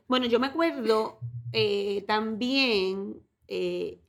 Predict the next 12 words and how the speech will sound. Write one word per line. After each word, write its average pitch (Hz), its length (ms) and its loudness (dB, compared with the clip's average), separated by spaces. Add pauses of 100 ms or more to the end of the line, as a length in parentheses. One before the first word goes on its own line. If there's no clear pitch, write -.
(680)
que 226 160 2
para 208 340 2
cuando 202 400 0
fueron 220 400 -2
los 269 160 -2
temblores 254 480 0
aquí 247 240 -4
en 240 100 -2
enero, 240 880 0
había 214 380 6
mucha 226 580 0
relación, 220 840 0